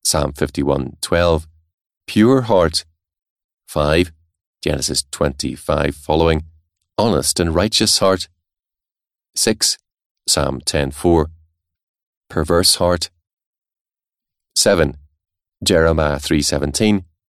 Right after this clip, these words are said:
wicked and perverse heart. Eight, Ezekiel thirty-eight two, haughty heart. Nine, Genesis eight twenty-one,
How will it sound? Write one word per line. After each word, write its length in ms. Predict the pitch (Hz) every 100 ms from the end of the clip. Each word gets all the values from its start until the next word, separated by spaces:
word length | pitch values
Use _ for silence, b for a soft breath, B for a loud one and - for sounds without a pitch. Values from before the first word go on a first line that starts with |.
| _ _ -
wicked 360 | 92 82 76
and 120 | 67
perverse 500 | 69 73 69 82 82
heart. 340 | - 87 80 - _ _ _ _ _ _ _ _ _ _ -
Eight, 300 | 92 - - _ _ _ _ _ _ _ -
Ezekiel 460 | 82 80 82 76
thirty-eight 640 | 69 80 78 - 85 80 -
two, 320 | - 104 85 65 _ _ _ _ -
haughty 380 | 107 117 127
heart. 420 | 113 107 98 90 - _ _ _ _ _ _ _ _ -
Nine, 400 | 76 69 90 104 - _ _ _ _
Genesis 440 | - 73 - 73 -
eight 180 | 80 80
twenty-one, 640 | 76 71 69 82 90 82